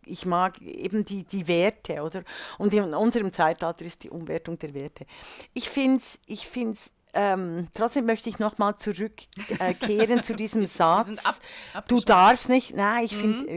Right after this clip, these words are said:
Speaker 1: ja, m,
Speaker 2: Der
Speaker 1: das
Speaker 2: ist
Speaker 1: ist, äh,
Speaker 2: zentral, der ist zentral,
Speaker 1: Ja,
Speaker 2: ganz
Speaker 1: du
Speaker 2: viel dran.
Speaker 1: darfst,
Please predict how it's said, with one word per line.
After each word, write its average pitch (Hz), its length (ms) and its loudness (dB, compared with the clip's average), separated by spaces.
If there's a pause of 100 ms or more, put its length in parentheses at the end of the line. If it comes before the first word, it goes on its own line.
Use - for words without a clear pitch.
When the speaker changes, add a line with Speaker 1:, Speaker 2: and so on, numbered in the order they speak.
Speaker 1:
ja, 147 280 4
m, 151 580 -8
Speaker 2:
Der - 100 0
Speaker 1:
das 175 100 -2
Speaker 2:
ist - 60 -4
Speaker 1:
ist, 269 160 -4
äh, - 40 -14
Speaker 2:
zentral, 240 360 -2 (200)
der 208 100 -4
ist 208 120 -8
zentral, 196 300 0
Speaker 1:
Ja, 196 320 10
Speaker 2:
ganz 202 160 -4
Speaker 1:
du 240 80 0
Speaker 2:
viel 254 100 -4
dran. 208 120 4
Speaker 1:
darfst, - 600 4